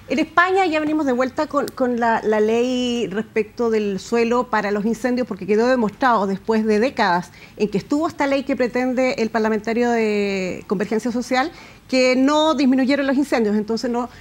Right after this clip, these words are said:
nunca se pudo probar que efectivamente fueron las inmobiliarias. Ahora, existe la forma de regular hoy en día, más allá de la Constitución, lo-, los constituyentes no vamos a tener que tomar, eh,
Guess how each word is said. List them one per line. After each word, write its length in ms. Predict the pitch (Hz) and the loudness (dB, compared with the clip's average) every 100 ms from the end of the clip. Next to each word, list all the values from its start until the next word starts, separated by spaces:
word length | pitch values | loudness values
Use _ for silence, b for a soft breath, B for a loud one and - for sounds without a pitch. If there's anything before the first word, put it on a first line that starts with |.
| B | B
nunca 200 | 254 285 | 0 0
se 120 | 311 240 | 0 0
pudo 220 | 285 269 | 0 0
probar 420 | 247 220 262 269 | 0 2 2 2
que 80 | 262 | 0
efectivamente 680 | 247 - 240 233 233 226 | -2 0 2 2 0 -2
fueron 280 | 226 233 226 | -2 0 2
las 140 | 226 214 | 2 2
inmobiliarias. 600 | 226 220 226 220 170 208 | 2 4 4 2 2 2
Ahora, 240 | 240 151 B B B - | 2 0 B B B -2
existe 500 | - - - 440 - 370 | -2 2 4 4 4 0
la 100 | 349 | 2
forma 300 | 330 330 302 | 2 2 2
de 80 | 240 | 2
regular 400 | 220 233 247 - | 2 4 2 2
hoy 200 | 262 285 | 2 4
en 120 | 302 | 4
día, 220 | 254 262 226 | 4 4 4
más 220 | 254 320 | 2 2
allá 200 | 320 330 | 2 2
de 40 | 330 | 2
la 80 | 320 | 2
Constitución, 640 | 320 285 302 - 339 339 - | 0 0 -2 0 0 0 -2
lo-, 220 | 233 220 | -2 0
los 100 | 240 | 0
constituyentes 480 | 254 220 233 262 392 | 0 0 0 0 2
no 80 | 330 | 2
vamos 220 | 294 294 | 2 2
a 20 | |
tener 200 | 226 226 | 0 -2
que 80 | 226 | -2
tomar, 280 | 294 277 285 - B B B | -2 -2 -2 -6 B B B
eh, 520 | 240 233 226 196 | 6 6 4 2